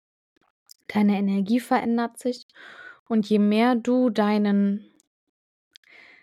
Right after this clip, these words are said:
deine, deinen Seelenweg gehst, deine Seelenessenz lebt und das, je mehr das davon abweicht, wie du vorher gelebt hast, weil du eben vielleicht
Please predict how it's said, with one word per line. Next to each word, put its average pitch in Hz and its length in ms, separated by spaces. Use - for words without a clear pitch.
deine, 208 680
deinen 202 260
Seelenweg 233 680
gehst, 220 320
deine 208 260
Seelenessenz 220 840
lebt 202 500
und 208 220
das, 202 320
je 202 180
mehr 214 200
das 208 240
davon 202 380
abweicht, - 500
wie 185 60
du 185 80
vorher 247 420
gelebt 190 340
hast, - 220
weil 339 220
du 240 140
eben 202 260
vielleicht 196 480